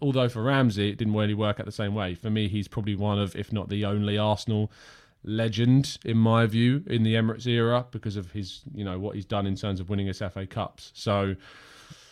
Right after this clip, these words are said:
I won't probably be getting on the back yet because I just have that fear that if I get anyone on the back, they'll be gone in a year or two. So I should probably not do that.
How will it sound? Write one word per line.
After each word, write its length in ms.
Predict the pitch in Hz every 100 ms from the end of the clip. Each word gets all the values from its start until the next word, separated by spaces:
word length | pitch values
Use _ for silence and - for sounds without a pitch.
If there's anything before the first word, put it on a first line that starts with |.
| _ _ _ _ _ _ _ _ _ 123
I 60 |
won't 260 | 123 127 117
probably 240 | 127 117
be 100 | 107
getting 240 | 113 120 117
on 160 | 117 113
the 100 | 110
back 280 | 123 -
yet 480 | 123 139 160 - - -
because 180 | -
I 60 | 117
just 240 | 117 -
have 180 | 117 107
that 240 | 110 - -
fear 560 | - 127 135 147 151 143
that 180 | 113
if 120 | 110 110
I 80 |
get 180 | 107 107
anyone 280 | 175 170 120
on 60 | 107
the 80 |
back, 340 | 107 110 - -
they'll 160 | 117
be 140 | 104 113
gone 320 | 123 101 92
in 100 | 98
a 40 |
year 240 | 98 98 90
or 100 | 92
two. 300 | - 87 82
So 420 | - 92 92 90
I 80 | 98
should 220 | - 113
probably 260 | 127 101 101
not 220 | 120 -
do 100 | 90
that. 220 | 82 85